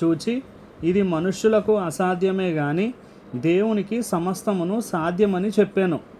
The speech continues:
పేతురు, "ఇదిగో, మేము సమస్తమును విడిచిపెట్టి నిన్ను వెంబడించితిమి గనుక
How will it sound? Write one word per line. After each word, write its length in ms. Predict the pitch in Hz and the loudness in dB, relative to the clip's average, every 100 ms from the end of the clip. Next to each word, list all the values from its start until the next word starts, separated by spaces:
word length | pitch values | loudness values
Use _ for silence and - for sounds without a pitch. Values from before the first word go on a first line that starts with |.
| - - - - - - | -20 -20 -20 -20 -8 -2
పేతురు, 520 | 165 185 202 170 208 247 - - - | 0 4 2 2 0 -4 -12 -20 -4
"ఇదిగో, 480 | 151 170 170 202 262 - - - - | 0 2 2 2 0 -6 -16 -20 -6
మేము 560 | 143 175 202 190 190 247 | -2 2 2 0 -2 -4
సమస్తమును 800 | - 170 190 196 226 208 208 202 | -4 -2 -2 -2 -2 0 2 2
విడిచిపెట్టి 760 | 165 156 180 196 185 156 202 240 | 2 2 0 2 0 0 -2 0
నిన్ను 320 | 196 190 190 | 0 0 0
వెంబడించితిమి 880 | 170 151 175 202 202 196 202 202 190 | 0 -2 0 0 2 0 0 0 0
గనుక 480 | 151 139 131 202 | -2 -2 -2 -4